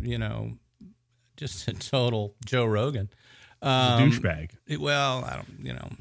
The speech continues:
Speaker 1: he might be listening, and we don't now. Now we don't wanna be called, you know, hate mongers if we, they, if they put us back on. Um, but apparently the, the, the stuff we're gonna miss out on is all the platforms that they put us on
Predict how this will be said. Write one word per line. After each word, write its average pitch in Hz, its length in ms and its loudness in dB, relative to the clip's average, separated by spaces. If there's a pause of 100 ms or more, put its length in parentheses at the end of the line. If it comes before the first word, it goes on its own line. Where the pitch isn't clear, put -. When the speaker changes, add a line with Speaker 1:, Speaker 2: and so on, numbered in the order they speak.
(160)
Speaker 1:
he 120 80 0
might 117 200 -4
be 110 120 -8
listening, 120 480 -4
and 117 80 -4
we 120 100 0
don't 123 140 -4
now. 127 240 2 (260)
Now 151 240 6
we 151 100 4
don't 127 200 2
wanna 117 240 2
be 113 160 -2
called, 113 520 -4
you 127 120 -2
know, 117 240 -4 (360)
hate 131 240 2
mongers 107 520 -2 (200)
if 123 140 -8
we, 113 160 -2
they, 110 280 -4 (120)
if 123 160 -12
they 113 100 -6
put 113 240 -4
us 104 120 -10
back 117 280 -8
on. 117 240 0 (640)
Um, 113 420 2
but 139 120 4
apparently 190 580 2
the, 123 300 2
the, 120 400 0 (120)
the 139 300 0
stuff 233 340 -2
we're 175 120 2
gonna 135 180 2
miss 113 320 0
out 135 240 2
on 104 300 -2
is 107 160 -4
all 139 280 -4
the 147 80 -2
platforms 117 840 -2
that 117 160 -8
they 117 140 -2
put 247 220 -2
us - 160 -4
on 120 360 -6